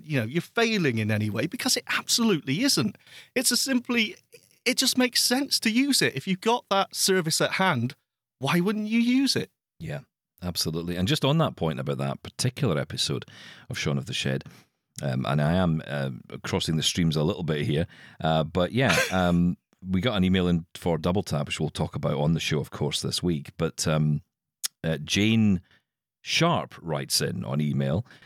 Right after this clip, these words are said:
Speaker 2: um, "Hi, I'm loving Sean's beginner introductions to accessible tech. As a Q T V I," that's a, uh, qualified teacher of the visually impaired, I think that's right, um,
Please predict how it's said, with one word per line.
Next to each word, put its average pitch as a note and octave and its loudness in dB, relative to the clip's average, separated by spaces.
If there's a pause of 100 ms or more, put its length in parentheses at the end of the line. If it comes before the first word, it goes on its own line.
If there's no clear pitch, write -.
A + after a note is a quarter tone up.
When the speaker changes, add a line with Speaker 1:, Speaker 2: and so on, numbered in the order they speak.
(160)
Speaker 2:
um, D#2+ 0
"Hi, C#3+ 2
I'm G2 4
loving G#2 2
Sean's D#2+ 0
beginner D2+ 0
introductions D2+ -2
to - -2
accessible C#2 -2
tech. - -2
As E2 -6
a D2+ -2
Q - -2
T F#2+ 0
V D#2 0
I," D#2 0
that's C#2+ -4
a, B1 -6 (680)
uh, - -2
qualified F#2 -2
teacher - -4
of D2 -2
the D2+ -8
visually D2 -2
impaired, F2+ -2
I - -20
think G3 -4
that's - -8
right, - -2 (440)
um, F#2 4